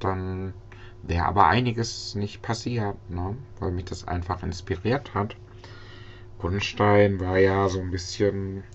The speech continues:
die Frage, was, wer oder was inspiriert mich überhaupt, ne? Und ich hab mir die Frage gestellt, ja, irgendwie alle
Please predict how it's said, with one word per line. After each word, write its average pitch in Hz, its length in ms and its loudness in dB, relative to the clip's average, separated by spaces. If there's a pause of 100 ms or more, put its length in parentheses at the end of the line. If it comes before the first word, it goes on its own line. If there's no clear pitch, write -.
(180)
die 87 120 -8
Frage, 87 500 -2
was, - 420 -8
wer 92 200 0
oder 92 160 0
was 92 160 -6
inspiriert - 680 -2
mich - 240 -8
überhaupt, 95 760 0
ne? 92 180 -4
Und 101 120 -4 (560)
ich - 80 -6
hab 78 100 -6
mir 95 80 2
die 95 100 2
Frage 87 380 -2
gestellt, 92 580 -2 (460)
ja, 85 80 2
irgendwie 92 600 2
alle 110 540 0